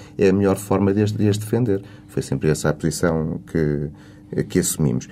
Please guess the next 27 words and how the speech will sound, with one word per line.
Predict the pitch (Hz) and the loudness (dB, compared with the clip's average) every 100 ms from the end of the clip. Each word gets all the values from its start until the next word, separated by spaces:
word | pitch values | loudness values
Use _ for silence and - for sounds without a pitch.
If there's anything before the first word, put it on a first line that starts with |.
| - - - | -18 -20 0
Eu | 92 | 4
acho | 113 107 | 4 4
que | |
há | 107 | 0
aqui | 107 | 2
uma | 101 92 | 0 2
coisa | - 78 76 | 2 2 0
que | - | -4
convém | - 87 85 80 | -2 2 4 4
dizer | 76 67 64 60 78 | 2 0 -2 -2 -2
e | 76 | -2
que | 90 | 2
não | 78 | 2
é | 73 | 2
uma | 71 | 0
coisa | 76 78 | -4 -4
que | - | -4
se | 80 | -4
ultrapasse | 76 80 - 76 - | -2 -4 0 0 -2
de | - 73 | -2 -2
um | |
dia | 71 71 | 0 -2
para | 73 69 | 0 0
o | |
outro, | 65 65 - - - - - | 0 -4 -8 -20 -18 -18 -18
que | - 85 | -2 2
é, | 82 | 4